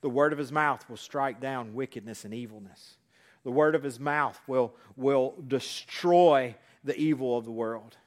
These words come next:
The same voice that spoke things into existence, "Let there be light," will say, "Let there be no more evil." And with that, the evil will be done away with. I don't know the exact words, but something like that.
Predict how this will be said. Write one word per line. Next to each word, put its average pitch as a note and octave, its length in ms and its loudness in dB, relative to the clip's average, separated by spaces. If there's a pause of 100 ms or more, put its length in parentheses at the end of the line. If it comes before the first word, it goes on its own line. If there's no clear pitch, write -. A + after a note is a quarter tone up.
(540)
The A#2 100 -14
same E3+ 380 0
voice C#3 440 -2
that C3+ 120 -12
spoke D3+ 400 -2
things D3+ 360 -8
into C#3+ 360 -10
existence, B2 560 -10
"Let C#3+ 160 -6
there C3+ 140 -2
be B2 180 -4
light," E3+ 420 6 (280)
will C#3+ 100 -2
say, D#3 220 4
"Let D3+ 200 2
there E3 120 4
be D3+ 140 0
no C#3+ 140 -2
more C3+ 220 -6
evil." G#2+ 380 -12 (1040)
And D#3 260 -2
with G3+ 420 10
that, D3+ 760 4 (440)
the C#3+ 140 0
evil D3 680 0 (460)
will C3+ 80 -4
be C3 140 -2
done D3 180 0
away C3 220 -2
with. A2 180 -8
I A2+ 60 -6
don't C3 160 -6
know C3+ 100 -4
the C#3 80 -2
exact C#3 380 -4
words, D#3+ 340 -4 (240)
but C3+ 380 -6
something B2 440 -8
like A#2+ 280 -8
that. G#2 260 -8